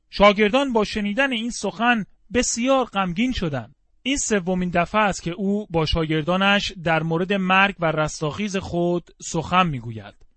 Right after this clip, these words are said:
اولین بار زمانی بود که در قیصریهٔ فیلیپی بودند. اکنون او در منطقهٔ جلیل در مسیر راه خود به سوی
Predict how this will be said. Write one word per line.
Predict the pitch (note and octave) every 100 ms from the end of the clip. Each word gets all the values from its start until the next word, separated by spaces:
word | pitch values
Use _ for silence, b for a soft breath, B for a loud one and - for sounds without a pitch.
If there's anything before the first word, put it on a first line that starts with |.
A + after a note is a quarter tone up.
| _ _ _ _ -
اولین | G#3+ A#3 A3+
بار | A#3+ B3 -
زمانی | G#3 F#3 F#3 G3+ A3
بود | G#3 G#3+
که | - G#3+ G#3 G#3+ - _ -
در | F#3
قیصریهٔ | F3 F3+ F3 - F3+ D#3+ F3 F#3+ G3+ G#3 G#3+ -
فیلیپی | - E3+ D#3+ - G3
بودند. | D3 B2+ A2 - - _ _ _ _ _
اکنون | F3 - A3 A3 G#3+ _ _ _
او | A3 A#3+
در | G3+ F3+
منطقهٔ | F3 E3+ E3 D#3 D3+ G#3+ A#3 F#3+
جلیل | E3 D#3+ D3+ F#3 G#3 G#3+ - _ _ A#3+
در | A#3+
مسیر | A#3+ A3+ - C4+ C4
راه | A#3+ B3 A3+ A3
خود | A3 A3 A3+
به | F3+
سوی | E3 G3+ G3+ G#3+ G#3+